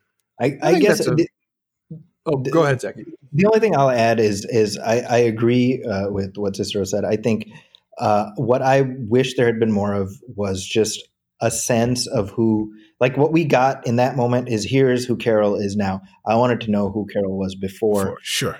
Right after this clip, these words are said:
Speaker 1: Above and, above and beyond, like, she's a victim of institutional sexism and stuff like that, which is important. I'm glad that's in there. I just wanted more.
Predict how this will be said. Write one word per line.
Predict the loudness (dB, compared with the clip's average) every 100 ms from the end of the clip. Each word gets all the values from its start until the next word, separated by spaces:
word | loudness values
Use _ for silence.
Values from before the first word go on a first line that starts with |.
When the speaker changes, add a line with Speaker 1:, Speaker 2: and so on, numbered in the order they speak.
| -4
Speaker 1:
Above | 0 2 2
and, | 0 -2 _ -2
above | 0 2 2
and | 2
beyond, | 2 4 4 4 2 -2
like, | 0 0 -2 _ -10
she's | -4 0 2
a | 2
victim | 2 0 0 0
of | 0 -2 -6 -8
institutional | -8 -6 -4 -2 -2
sexism | -4 -6 -4 -2
and | -2
stuff | -4 -6
like | -2
that, | -2 0
which | -2 -2 -10 -20 _ _ _ _ -2
is | 2 2
important. | 2 0 2 2 0 0
I'm | 0 2
glad | 4 4 2
that's | 2 -2
in | -2 0 4
there. | 4 2
I | 0
just | 0 -2
wanted | 0 0 0
more. | 0 0 -2 -4